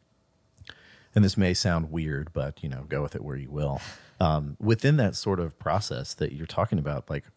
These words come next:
where is the heart of the work? Where would you say you're sitting down and you're really having to, like,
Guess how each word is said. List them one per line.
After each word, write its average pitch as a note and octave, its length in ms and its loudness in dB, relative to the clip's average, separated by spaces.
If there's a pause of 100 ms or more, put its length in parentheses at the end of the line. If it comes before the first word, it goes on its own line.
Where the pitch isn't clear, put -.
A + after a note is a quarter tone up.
(600)
where G2 460 4
is F#2 260 -4
the C#2+ 160 -4
heart - 640 -6 (260)
of D2+ 200 0
the D#2 100 -8
work? D2 680 -8 (160)
Where G2+ 380 4
would G2 260 -2
you E2 160 -4
say C#2 680 -4
you're F2+ 260 -2
sitting F2+ 280 -6
down D#2 200 -4
and D#2+ 100 -6
you're D#2+ 120 -8
really D#2 400 -6
having D#2 420 -6
to, - 120 -10
like, C#2 280 -14